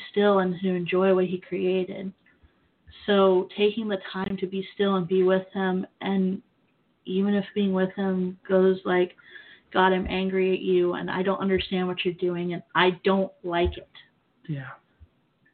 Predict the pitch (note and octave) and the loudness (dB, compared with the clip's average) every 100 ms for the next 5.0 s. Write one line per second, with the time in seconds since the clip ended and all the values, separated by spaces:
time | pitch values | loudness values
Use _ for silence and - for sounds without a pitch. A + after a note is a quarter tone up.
0 | _ _ - - - A3+ G#3+ A#3 B3 B3 | _ _ -6 -4 -2 0 2 4 4 2
1 | G3 F#3+ F#3+ - G3+ F3+ F3+ F3 F3 F#3 | -2 -2 -2 -2 -6 -6 -6 -8 -8 -10
2 | F3+ G3 F#3 F#3+ F#3 G3+ G#3 E3 D3+ C#3+ | -10 -10 -8 -8 -6 -4 -2 -2 -4 -6
3 | C3+ F#3+ G#3+ B3+ A#3+ G#3+ B3+ E3+ - - | -6 -4 -2 0 -2 -4 -8 -8 -6 -2
4 | A3 C#4 C4+ - F#3+ F3+ D#4 D#4+ - F3 | 0 0 -2 -4 -6 -4 -6 -6 -6 -6